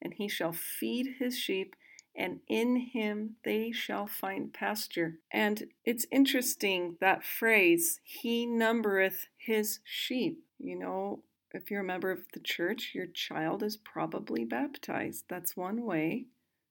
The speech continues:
he can number his sheep. He knows them. We know the parable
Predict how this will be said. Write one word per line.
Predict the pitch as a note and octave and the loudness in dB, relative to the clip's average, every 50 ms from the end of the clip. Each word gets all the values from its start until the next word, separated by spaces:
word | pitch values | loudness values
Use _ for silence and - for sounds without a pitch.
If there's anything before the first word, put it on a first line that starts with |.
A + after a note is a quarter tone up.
| _ _ _ | _ _ _
he | _ - E3+ | _ -6 -6
can | E3+ - G3+ F3+ E3+ | -4 -4 -4 -2 0
number | D#3+ D#3+ D#3+ D#3+ E3 E3 | 0 0 0 0 0 -2
his | E3 - E3 E3 - | -2 -4 -8 -8 -8
sheep. | - - - D#3+ D#3 D#3+ G#3+ A#3 A3+ - - _ _ - - - - _ _ | -6 -6 -4 -2 -2 -2 -2 -4 -6 -10 -18 _ _ -20 -20 -20 -20 _ _
He | - A#3 A#3 | -4 0 2
knows | A3+ A3+ A3+ A#3+ C#4 D4+ D4 - | 2 2 2 2 2 2 0 0
them. | - F3+ - - - - - | -4 -4 -4 -4 -6 -6 -6
We | - G3+ G#3 G#3 | -2 0 2 4
know | G#3+ G#3+ A3+ A3+ A#3+ | 4 4 4 4 4
the | A#3 A#3 | 2 0
parable | A#3 - - A3+ A3 A#3 C4 C#4 B3+ G3+ D#3+ D#3+ E3 - | -2 -2 -2 0 2 4 4 4 6 4 4 4 2 -4